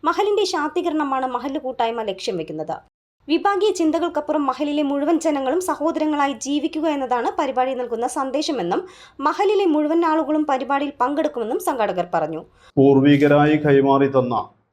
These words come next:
Speaker 2: മൂക്കുതല വടക്കുമുറി മഹല്ല് കൂട്ടായ്മ, തീർച്ചയായും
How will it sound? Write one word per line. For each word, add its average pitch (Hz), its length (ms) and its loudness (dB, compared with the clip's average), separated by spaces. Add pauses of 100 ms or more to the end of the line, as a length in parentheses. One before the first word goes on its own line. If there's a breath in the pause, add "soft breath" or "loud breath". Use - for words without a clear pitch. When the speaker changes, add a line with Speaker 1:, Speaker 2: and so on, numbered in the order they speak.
(180)
Speaker 2:
മൂക്കുതല 127 500 4 (1080)
വടക്കുമുറി 127 500 4 (400)
മഹല്ല് 123 460 4
കൂട്ടായ്മ, 123 500 2 (800)
തീർച്ചയായും 139 600 6